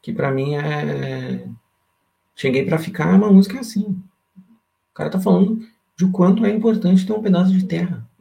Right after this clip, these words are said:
E, e isso não precisa ser um panfletário, né? Não precisa ser algo, é, a ser comunicado diretamente.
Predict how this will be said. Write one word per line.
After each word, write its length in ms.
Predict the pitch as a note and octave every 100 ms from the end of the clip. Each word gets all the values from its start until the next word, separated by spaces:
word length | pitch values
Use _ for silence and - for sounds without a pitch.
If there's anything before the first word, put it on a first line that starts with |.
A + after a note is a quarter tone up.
| -
E, 400 | D3 D3 D#3 -
e 40 | F3+
isso 180 | F#3+ C4
não 120 | A#3+
precisa 280 | A#3 D4+ D#4+
ser 140 | F3+
um 80 | E3
panfletário, 720 | D3 - - - B2 A2+ A2+ _ _ _ _ _ _ -
né? 260 | A#2 A#2 -
Não 100 | F#3
precisa 280 | - E3+ F#3+
ser 360 | F#3 D3 C#3+ B2+
algo, 460 | C3 B2 B2 B2 _ _ _ _ -
é, 720 | B2 B2 A#2+ A#2 A#2 A#2 A#2 - _
a 80 | -
ser 160 | - C3
comunicado 680 | D3 C#3 C#3 C3+ C3 C3 B2
diretamente. 1000 | B2 C3+ C3+ C3+ C#3+ C3 C3 C3 -